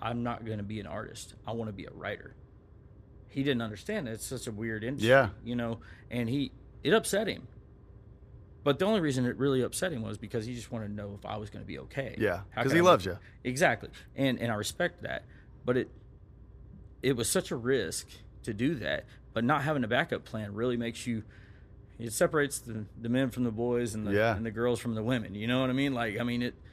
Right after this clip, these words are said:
Speaker 1: it's, what are you gonna, are you gonna come out fighting? Or are you gonna get knocked out? And I came out swinging, and, and it wound up my first number one. I wrote it with, uh, it was, it was me and Michael White, a song called Kiss You in the Morning.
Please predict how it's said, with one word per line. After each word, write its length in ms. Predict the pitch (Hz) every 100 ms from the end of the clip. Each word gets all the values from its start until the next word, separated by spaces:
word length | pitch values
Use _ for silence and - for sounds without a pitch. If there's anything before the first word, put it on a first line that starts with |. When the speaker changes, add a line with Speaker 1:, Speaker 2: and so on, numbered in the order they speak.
| - - - -
Speaker 1:
it's, 420 | 117 104 - -
what 220 | 107 104
are 80 | 131
you 60 | 123
gonna, 160 | 127 104
are 40 |
you 120 | 117
gonna 180 | 123 123
come 200 | - 123
out 160 | 117 -
fighting? 380 | 120 127 175 175 -
Or 80 | 113
are 20 |
you 140 | 117 113
gonna 180 | 123 117
get 160 | 117
knocked 300 | 110 110 -
out? 200 | 110 - - - - - - - - -
And 220 | 113 107
I 120 | 110
came 240 | - 120 127
out 160 | 110
swinging, 400 | - 127 160 120
and, 200 | 95 117
and 200 | - 113
it 100 | 92
wound 320 | 107 147 139
up 240 | 147 139 -
my 140 | 110
first 320 | 104 123 120 123
number 240 | 120 117
one. 360 | 123 127 110 107 - - - - - - - - - - -
I 40 |
wrote 200 | 113 120
it 80 | 95
with, 300 | 110 104 101
uh, 300 | 82 104 104
it 80 | -
was, 320 | 104 101 - -
it 120 | 104
was 160 | 98 101
me 160 | 120
and 80 | 117
Michael 300 | 107 113 110
White, 280 | 104 - -
a 20 |
song 240 | - 113 110
called 200 | 107 -
Kiss 180 | 113 -
You 80 |
in 60 | 113
the 60 | 104
Morning. 320 | 98 113